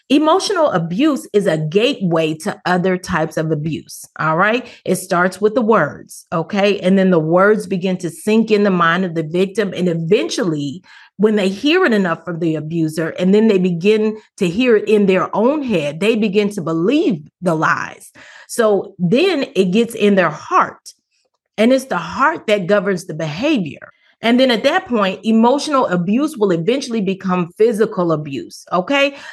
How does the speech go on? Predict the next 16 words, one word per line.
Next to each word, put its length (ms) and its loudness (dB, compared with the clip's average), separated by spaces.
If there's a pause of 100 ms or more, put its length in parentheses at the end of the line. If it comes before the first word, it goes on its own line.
Let 120 2
me 80 4
tell 240 2
you 120 2
something. 420 -4
If 200 2
they're 160 2
bold 420 2
enough 300 -2
to 80 -6
put 260 -6
their 160 0
finger 340 0
in 280 0
your 200 2 (160)
face, 480 0